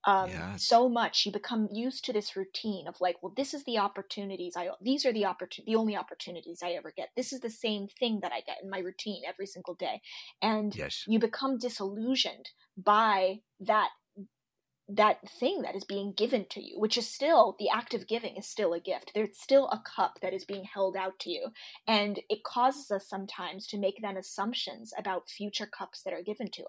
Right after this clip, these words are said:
Speaker 1: us because we think, "Oh, that looks just like the same.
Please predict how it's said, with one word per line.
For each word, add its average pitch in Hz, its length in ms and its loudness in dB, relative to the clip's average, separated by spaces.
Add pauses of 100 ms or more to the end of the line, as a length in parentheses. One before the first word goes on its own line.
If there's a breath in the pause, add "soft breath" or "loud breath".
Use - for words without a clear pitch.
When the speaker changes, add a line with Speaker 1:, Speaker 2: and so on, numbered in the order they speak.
Speaker 1:
us - 160 -18 (220 loud breath)
because 214 260 2
we 214 100 -2
think, 226 280 -6
"Oh, 277 160 12
that - 160 2
looks 220 200 -6
just 220 280 -4
like 190 180 -8
the 185 80 -18
same. 180 240 -10